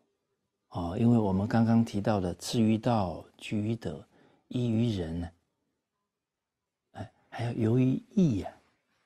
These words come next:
啊，学这些技艺，出发点是什么？哎，学这些能力啊，更好的服务人呢，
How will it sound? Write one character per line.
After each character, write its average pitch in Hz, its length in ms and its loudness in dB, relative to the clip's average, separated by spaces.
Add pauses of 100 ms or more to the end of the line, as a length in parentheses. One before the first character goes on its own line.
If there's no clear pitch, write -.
(1900)
啊， 110 260 -12
学 - 240 0
这 165 120 2
些 160 160 4
技 170 240 2
艺， 160 380 2 (920)
出 175 220 4
发 175 260 4
点 92 260 2
是 117 140 -4
什 98 120 -4
么？ 82 160 -8 (600)
哎， 95 200 -10
学 - 300 -4
这 131 120 0
些 127 160 2
能 107 300 0
力 139 200 0
啊， 82 120 -14 (400)
更 170 280 4
好 90 360 -4
的 95 140 -4
服 - 260 -6
务 147 240 2
人 82 380 -4
呢， - 180 -4